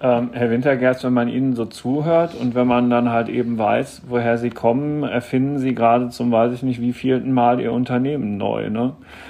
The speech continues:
Also, wir hatten ja eingangs darüber gesprochen, dass Sie, klar, von der, von der Banknotendruckerei her kommen, längst ein umfassendes Hightech-Sicherheitsunternehmen geworden sind und trotzdem, es ist ja so,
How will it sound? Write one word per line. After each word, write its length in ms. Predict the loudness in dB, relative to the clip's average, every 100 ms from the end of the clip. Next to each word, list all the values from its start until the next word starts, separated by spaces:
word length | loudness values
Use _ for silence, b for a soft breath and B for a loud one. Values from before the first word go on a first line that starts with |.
| B
Also, 300 | -6 0 0 -2
wir 220 | -2 2 4
hatten 180 | 2
ja 160 | 4 4
eingangs 400 | 4 2 2 0
darüber 320 | 0 2 0
gesprochen, 540 | 0 -4 2 2 4 0
dass 160 | 0
Sie, 300 | -2 -4 -4 -10 -2
klar, 420 | 2 4 2 -2
von 160 | -2 0
der, 100 | 0
von 160 | 0
der 100 | 0
Banknotendruckerei 1200 | 0 -2 -2 -2 -2 -2 -4 -4 -2 -2 0 0
her 140 | 0 -2
kommen, 460 | -2 -2 -2 -6 -10 -18 _ _ -20 _ -20 -4
längst 460 | 2 2 2 -2 -4
ein 320 | -2 -2 -6 B B B -4
umfassendes 880 | -2 0 2 2 2 0 0 0
Hightech-Sicherheitsunternehmen 1700 | 2 0 2 -2 -2 -6 -2 0 2 0 -2 -6 -2 2 2 2 0
geworden 480 | -4 0 2 2 2
sind 240 | 0 -2
und 160 | -4 -6
trotzdem, 540 | -4 -6 -4 -2 0
es 160 | 0 -4
ist 140 | -6
ja 120 | -2 -2
so, 340 | 0 0 0